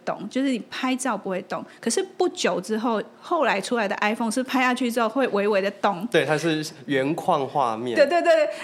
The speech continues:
Speaker 1: 然后大家就会觉得说，“哎，这个就是一个，”就是你知道，就是，就好像是他那时候预言的东西，现在
Speaker 2: 成真了。
Speaker 1: 是，所以任何，任何我们现在在想象的东西，都有可能在不久的未来会发生。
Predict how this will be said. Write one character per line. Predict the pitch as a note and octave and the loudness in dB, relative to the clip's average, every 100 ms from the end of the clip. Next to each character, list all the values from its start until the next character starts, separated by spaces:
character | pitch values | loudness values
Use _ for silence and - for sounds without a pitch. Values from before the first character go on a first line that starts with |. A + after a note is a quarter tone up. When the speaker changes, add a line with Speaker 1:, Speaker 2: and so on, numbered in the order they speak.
| - | 0
Speaker 1:
然 | C#4 | 2
后 | E4 | 4
大 | E4+ C#4 | 2 2
家 | C#4+ B3+ | 2 0
就 | C4+ | 0
会 | C4 B3 | 0 0
觉 | A3+ G3 | 0 -2
得 | G#3+ | -2
说 | G#3+ - | -2 0
，“哎， | F#4 F#4 - | -2 -4 -10
这 | - F#4 | -6 -4
个 | E4+ | -2
就 | E4+ | -2
是 | - F4 | -2 -2
一 | D#4 | 0
个，” | C4+ A#3+ A3+ A3+ B3+ - - - - - - - | 0 0 -2 -4 -10 -16 -20 -20 -14 -14 -14 -8
就 | D#4+ | -4
是 | F4 - | -2 0
你 | B3+ | 2
知 | C4+ | 2
道， | F#4 E4 | 2 0
就 | F4+ | -2
是， | F#4 E4+ | -4 -2
就 | G4 | -2
好 | G4 D4+ | 0 0
像 | E4+ E4+ | 0 0
是 | F4 C#4 | 0 -2
他 | D4 - E4+ | -4 -4 -2
那 | F4+ F#4+ | -2 0
时 | |
候 | D4 - | 0 0
预 | D4+ | -2
言 | A#3 F#3+ | -2 -2
的 | G3+ | -4
东 | G#3 G#3+ | -4 -4
西， | A3+ | -4
现 | A3+ B3 | -4 -4
在 | G#3 - - | -4 -8 -12
Speaker 2:
成 | - - G#2 | -10 -6 -6
真 | G2+ G#2+ G#2+ | -4 -4 -4
了。 | G2 F#2 - - - - | -8 -10 -16 -20 -20 -8
Speaker 1:
是， | - B3+ G#3 | -4 -2 -2
所 | - | -2
以 | D4+ - - - - | -4 -4 -14 -14 -2
任 | F#4+ F4 | 0 2
何， | - G#3 | 0 0
任 | C4+ B3+ | 2 0
何 | G#3+ | 0
我 | G3 G3+ | -2 -2
们 | G3 | -2
现 | A3 C#4 | 0 0
在 | C#4 | 0
在 | B3+ C4 | -2 -2
想 | - G3 - | -4 -4 -4
象 | G3+ A#3+ | -4 -4
的 | G3 | -4
东 | G3 G3 | -4 -4
西， | G#3+ G#3 | -4 -2
都 | C4 E4 | 0 2
有 | C4+ | 2
可 | C4+ | 0
能 | F#3+ G3+ | -4 -4
在 | A#3+ | -4
不 | A3+ C4 | -4 -6
久 | G#3+ | -4
的 | F#3 - | -6 -4
未 | G#3+ F#3+ | -4 -4
来 | F#3+ F#3+ G#3+ | -6 -10 -10
会 | G#3+ | -10
发 | G3 - F#3 | -8 -8 -8
生。 | G#3 - - A3+ | -6 -8 -6 -8